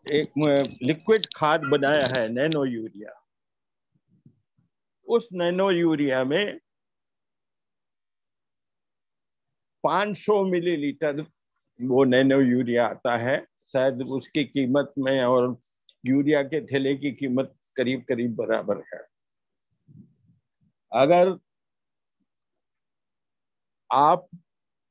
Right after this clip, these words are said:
नैनो यूरिया एक टंकी में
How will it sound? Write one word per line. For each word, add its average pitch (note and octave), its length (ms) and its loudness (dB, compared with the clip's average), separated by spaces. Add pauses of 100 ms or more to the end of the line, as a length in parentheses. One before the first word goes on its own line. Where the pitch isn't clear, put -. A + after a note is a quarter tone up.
(140)
नैनो C#3+ 480 2
यूरिया A#2+ 680 -4 (3000)
एक F#3 380 4
टंकी D#3+ 500 4
में D3+ 420 2